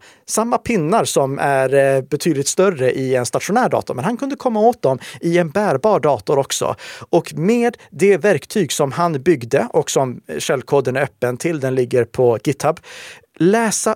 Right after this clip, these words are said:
ut krypto-, eh, de-, dekrypteringsnyckeln. För den skickas i klartext från kryptoprocessorn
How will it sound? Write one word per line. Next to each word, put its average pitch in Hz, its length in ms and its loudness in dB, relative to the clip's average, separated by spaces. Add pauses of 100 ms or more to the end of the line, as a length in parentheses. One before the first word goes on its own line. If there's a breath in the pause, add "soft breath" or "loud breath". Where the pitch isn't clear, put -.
(120)
ut 220 400 -4 (240)
krypto-, - 680 0
eh, 143 160 4
de-, - 80 -6
dekrypteringsnyckeln. 135 1400 -2 (440 loud breath)
För 156 340 2 (120)
den 214 340 0
skickas - 640 -4 (140)
i 208 180 -2
klartext - 840 -2 (140)
från 220 400 0
kryptoprocessorn 151 1040 -2